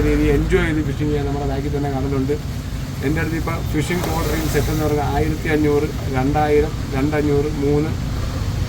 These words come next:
ഒരു ബേസിക് ഒരു തുടക്കക്കാർക്ക് വേണ്ടിയുള്ള ഇത്ര സാധനങ്ങൾ. മൂവായിരം ഒക്കെ ആകുമ്പോൾ ഒരു പെർഫെക്ഷനാണ്. ആയിരത്തി അഞ്ഞൂറാണ്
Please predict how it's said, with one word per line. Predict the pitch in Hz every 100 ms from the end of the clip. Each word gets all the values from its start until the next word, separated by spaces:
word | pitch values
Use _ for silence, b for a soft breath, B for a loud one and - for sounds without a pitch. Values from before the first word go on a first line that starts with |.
| -
ഒരു | 196
ബേസിക് | 196 185 139 98 - -
ഒരു | 156 -
തുടക്കക്കാർക്ക് | 165 170 143 180 175 170
വേണ്ടിയുള്ള | 165 160 156 156 165 -
ഇത്ര | - - 214
സാധനങ്ങൾ. | 196 - 170 135 139
മൂവായിരം | 180 214 233
ഒക്കെ | -
ആകുമ്പോൾ | 226 226
ഒരു | 247 - - -
പെർഫെക്ഷനാണ്. | 202 220 214 190 135 151 - 101 101 101 - 139
ആയിരത്തി | 175 202 220
അഞ്ഞൂറാണ് | 214 214 214